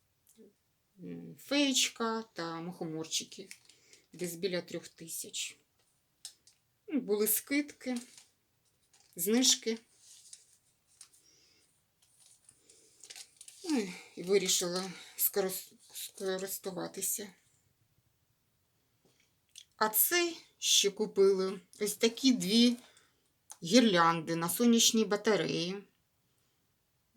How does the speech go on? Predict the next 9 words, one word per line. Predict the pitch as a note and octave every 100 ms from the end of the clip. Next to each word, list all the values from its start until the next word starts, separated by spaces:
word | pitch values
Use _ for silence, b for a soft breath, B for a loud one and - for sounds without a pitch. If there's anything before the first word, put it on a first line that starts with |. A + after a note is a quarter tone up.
| - - -
Це | - B3
хочу | B3+ A#3 A3+ G#3
поставити | G#3 G#3 - A3 G#3 G#3 - _ _ G3 F#3+ F#3+ F3+ F#3+ G3 F3 _
у | A3+
садочок | - G#3+ E3 E3 E3 - F3+ - _ _ _ _
весною. | E3 E3+ F3 F3 F3 F#3 G3 G#3+ _ _ _ _ _ _ _ _ _
Ось | E3+ -
отак | - E3+ -
воно | E3+ F3 F3